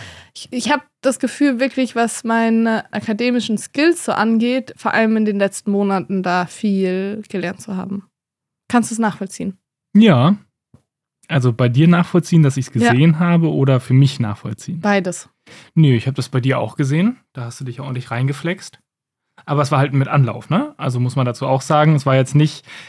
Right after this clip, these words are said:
Speaker 2: also man, also ich meine, du sagst jetzt, du hast zwanzig Prozent geschafft, aber ich würde nicht sagen, dass du die zehn Prozent vielleicht in der Zeit geschafft hast. Oder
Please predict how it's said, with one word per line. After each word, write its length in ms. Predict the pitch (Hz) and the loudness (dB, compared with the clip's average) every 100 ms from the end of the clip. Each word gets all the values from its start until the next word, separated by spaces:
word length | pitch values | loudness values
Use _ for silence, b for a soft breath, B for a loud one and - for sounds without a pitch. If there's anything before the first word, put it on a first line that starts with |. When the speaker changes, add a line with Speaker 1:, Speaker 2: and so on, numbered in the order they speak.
| B | B
Speaker 2:
also 180 | - 139 | -4 0
man, 260 | 147 139 160 | 0 0 -4
also 240 | 151 135 | -4 -2
ich 120 | 127 | -2
meine, 160 | 135 127 | -2 -2
du 80 | 123 | -2
sagst 220 | 131 - | -4 -4
jetzt, 300 | 123 - - | -8 -10 -10
du 360 | 143 123 131 - | -10 -8 -10 -10
hast 180 | 127 127 | -8 -4
zwanzig 260 | 135 123 120 | -2 -2 -4
Prozent 280 | 123 117 | -6 -6
geschafft, 360 | - - 147 - | -6 -4 -4 -2
aber 320 | 127 120 120 B B B B _ | 0 0 0 B B B B _
ich 160 | - - | -12 0
würde 240 | 151 156 | 4 4
nicht 340 | 147 170 202 - | 6 6 4 2
sagen, 240 | 170 170 | 4 4
dass 140 | 160 | 4
du 60 | 151 | 0
die 100 | 139 | -4
zehn 260 | - 151 139 | 0 2 2
Prozent 480 | 143 135 139 135 127 | -2 0 2 2 0
vielleicht 340 | - 127 - | -2 -4 -2
in 160 | 143 117 | -2 2
der 160 | 131 | 0
Zeit 200 | - 117 | 2 0
geschafft 380 | - 120 131 - | 0 -2 -2 0
hast. 200 | 165 170 | -2 0
Oder 240 | 160 151 | 2 2